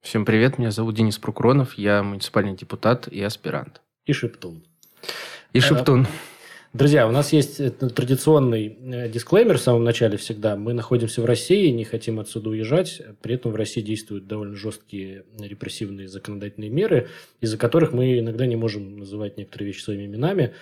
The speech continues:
Speaker 2: Мы не хотим превращаться в подкастеров-иммигрантов, вот, э, поэтому мы надеемся, что вы нас и так поймете.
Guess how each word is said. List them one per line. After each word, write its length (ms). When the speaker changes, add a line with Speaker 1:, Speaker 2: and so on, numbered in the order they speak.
Speaker 2:
Мы 680
не 60
хотим 280
превращаться 500
в 60
подкастеров-иммигрантов, 1160
вот, 380
э, 340
поэтому 840
мы 160
надеемся, 400
что 160
вы 60
нас 180
и 40
так 220
поймете. 480